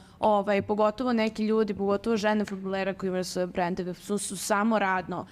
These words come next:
A mi u pozadini znamo koliko je to radno. Znači,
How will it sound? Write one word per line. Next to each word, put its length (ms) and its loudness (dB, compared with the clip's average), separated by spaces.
A 120 2
mi 160 0
u 160 2
pozadini 720 2
znamo 400 2
koliko 420 0
je 80 2
to 260 2
radno. 800 0
Znači, 480 0